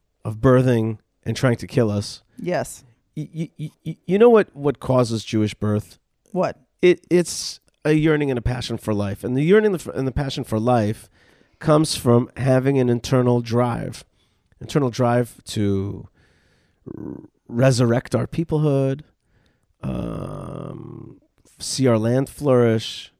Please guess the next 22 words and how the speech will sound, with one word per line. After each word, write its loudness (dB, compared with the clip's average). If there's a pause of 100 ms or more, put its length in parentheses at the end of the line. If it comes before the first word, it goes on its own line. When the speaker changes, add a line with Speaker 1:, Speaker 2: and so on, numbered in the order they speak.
(960)
Speaker 1:
and -2
through 2
all 6
that, 2 (180)
see -4
the 0
vision 0
of -4
God 0 (1700)
fulfill 4 (100)
the -2
greatest, 2 (1300)
the 0
greatest 0 (1000)
human 2 (260)
adventure 0 (140)
in -4
the -2
last -6
two -6
thousand -2
years, -4